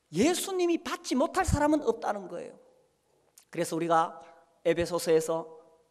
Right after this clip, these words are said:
유대인과 이방인 절대로 함께 할 수 없는 그런 사람들도 다 예수님이 받으셔서 그들이 교회의 한 몸이 되었다는 것을 보고 있습니다. 이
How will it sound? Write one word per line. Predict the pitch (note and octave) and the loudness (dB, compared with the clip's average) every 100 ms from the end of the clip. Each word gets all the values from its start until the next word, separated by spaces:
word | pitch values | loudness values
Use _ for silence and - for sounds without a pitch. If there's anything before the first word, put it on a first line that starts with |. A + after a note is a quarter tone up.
| _ _ _ _ _ _ _ | _ _ _ _ _ _ _
유대인과 | D3 D#3 F3 D#3+ D3 C#3+ | -6 -2 2 2 0 -2
이방인 | C#3 D3 C#3+ B2+ B2 - _ _ - | -4 -6 -6 -8 -12 -18 _ _ -18
절대로 | - A#3 - G4+ A4+ | -10 -8 -8 -10 -8
함께 | - G#4+ - C#4+ | -8 -10 -6 -6
할 | B3 | -6
수 | - | -12
없는 | - D4 _ _ _ _ - - | -16 -18 _ _ _ _ -20 -12
그런 | - F#4+ G4+ | -4 -4 -4
사람들도 | - C4+ C4 C4 C4 C4+ | -4 -6 -6 -8 -8 -12
다 | - - - - - | -12 -18 -18 -18 -10
예수님이 | - C4 D#4 D4+ - | -6 -4 0 0 -2
받으셔서 | A3+ C#4 A#3 A3+ - - - _ _ _ _ | -8 -8 -8 -10 -12 -14 -18 _ _ _ _
그들이 | A3 G3 F#3+ F3+ | 2 4 2 -2
교회의 | E3 F3 E3 D3+ | -4 -2 -2 -2
한 | - F3+ C#3+ | -6 -6 -2
몸이 | D3 B3 F4 F#4+ - - _ _ _ _ | 2 2 0 -6 -12 -20 _ _ _ _
되었다는 | F3 D#3 D3+ C#3 B2+ | -4 -2 -2 -4 -6
것을 | D3 D3 | -10 -8
보고 | E3+ C3+ | -6 -6
있습니다. | B2+ - B2 - _ _ _ _ _ _ _ _ _ _ _ _ _ _ _ _ _ _ C4 | -10 -14 -18 -20 _ _ _ _ _ _ _ _ _ _ _ _ _ _ _ _ _ _ -4
이 | C#4 C4+ D#4+ | -2 -2 -6